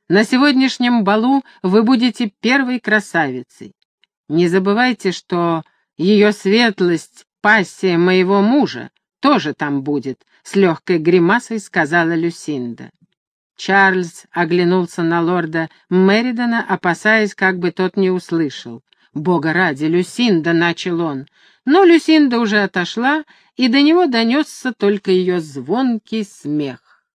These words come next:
В Деваншир-хаузе было, как всегда, столпотворение. Это означало, что если вы случайно оторвались от своей компании,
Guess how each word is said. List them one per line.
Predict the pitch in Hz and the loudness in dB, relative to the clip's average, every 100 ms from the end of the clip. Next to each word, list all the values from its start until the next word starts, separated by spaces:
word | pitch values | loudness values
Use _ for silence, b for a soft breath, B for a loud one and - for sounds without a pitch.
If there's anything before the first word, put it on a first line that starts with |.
| _ _ _ _ _ _ _ _ _ _ - | _ _ _ _ _ _ _ _ _ _ -10
В | 156 | -6
Деваншир-хаузе | 160 214 254 262 359 370 _ _ _ _ _ _ - 247 285 269 233 254 247 | -2 0 0 0 -2 -4 _ _ _ _ _ _ -2 0 2 -2 -4 -4 -4
было, | 220 180 185 | -4 -2 -2
как | 175 175 | -2 -6
всегда, | - 180 156 180 | -6 -8 -6 -6
столпотворение. | 190 - 180 - 170 170 156 143 127 127 - _ _ b b - | -6 -6 -8 -8 -10 -6 -4 -4 -6 -12 -18 _ _ b b -4
Это | 208 226 | 0 2
означало, | 214 220 214 247 247 247 | 2 0 -2 0 -2 -2
что | - 208 | -6 -2
если | 208 196 214 | -2 0 -2
вы | 214 | -2
случайно | 208 220 220 233 240 214 202 | -2 -4 -4 -4 -2 0 -2
оторвались | 196 196 190 202 220 202 | -2 -2 0 0 0 -4
от | 196 - | -8 -8
своей | - 180 190 180 | -6 0 0 0
компании, | - 165 151 254 294 269 262 254 | -4 -8 -2 0 2 0 -2 -4